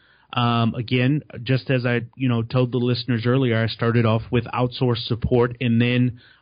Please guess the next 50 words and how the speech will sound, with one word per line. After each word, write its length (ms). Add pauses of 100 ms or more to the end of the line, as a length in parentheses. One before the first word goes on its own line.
(100)
I 80
looked 240
around 360
in 60
the 80
Raleigh-Durham 680
area, 420
which 260
is 140
where 160
I'm 140
located. 680 (500)
And 360
even 260
if 140
people 240
didn't 240
have 200
the 80
experience, 640
I 60
was 180
willing 320
to 80
train, 560
which 160
ultimately 540
m-, 340
meant 360
that 120
I 140 (100)
would 260
pay 260
a 60
little 240
bit 160
less 440
because 260
there 80
was 140
a 80
trade-off 560
there. 260 (640)
And 220
so 440 (180)
when 240
those 240
people 300
would 120
start 300